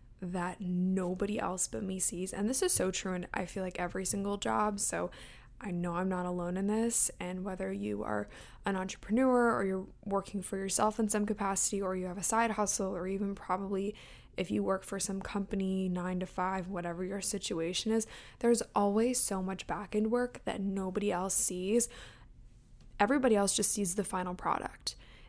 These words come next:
Everybody else just sees the video that was posted. Everybody else just sees or just is able to, like, listen to the podcast episode, but you don't see the hour spent recording. You don't see the two hours spent editing. You don't see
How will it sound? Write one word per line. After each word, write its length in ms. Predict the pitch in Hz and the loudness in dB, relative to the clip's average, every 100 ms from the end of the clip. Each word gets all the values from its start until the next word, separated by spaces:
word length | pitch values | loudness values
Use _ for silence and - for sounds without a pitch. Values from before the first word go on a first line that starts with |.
| - | -4
Everybody 400 | 190 214 208 202 | 4 4 4 2
else 280 | 202 196 - | 2 0 0
just 240 | - 185 | 0 2
sees 640 | - 202 196 190 180 175 - | 4 2 0 0 2 2 0
the 140 | 202 202 | -2 0
video 480 | 180 196 196 185 185 | 2 2 2 0 0
that 120 | 180 | 0
was 120 | 208 | 0
posted. 480 | - 180 - - - | 0 0 0 0 -2
Everybody 420 | 196 202 202 196 | -2 0 2 0
else 420 | 196 190 - - | -2 -4 -4 -4
just 320 | - 202 - | -2 2 2
sees 380 | - 196 190 180 - - - - - - - - - 220 | 2 0 2 0 -4 -20 -20 -20 -20 -20 -18 -18 0 4
or 80 | |
just 220 | 214 208 220 | 6 6 6
is 120 | 202 | 6
able 220 | 202 202 | 6 4
to, 120 | - | 2
like, 140 | 202 202 | 2 4
listen 300 | 202 214 202 | 2 2 0
to 60 | |
the 60 | 196 | 0
podcast 520 | 202 190 - 208 - | 0 0 0 0 0
episode, 420 | 226 254 277 294 - - - - | 2 4 4 2 0 -14 -16 -2
but 160 | - 214 | 2 4
you 140 | 208 | 6
don't 160 | 214 208 | 4 4
see 260 | - 208 202 | 2 2 2
the 200 | 196 196 | 0 0
hour 280 | 208 196 208 | 2 4 2
spent 220 | - 196 | 0 -2
recording. 400 | 202 - 202 185 | -4 -4 -4 -2
You 80 | 190 | -4
don't 180 | 196 - | -4 -6
see 100 | 202 | -4
the 100 | 208 | -2
two 280 | - 208 | 0 2
hours 320 | 208 202 196 190 | 2 0 -2 -4
spent 260 | - 208 | -4 -4
editing. 440 | - 202 196 190 190 | -2 -2 -2 -2 0
You 100 | 196 | 0
don't 240 | 196 202 | -2 -2
see 360 | - 208 196 | -2 0 -2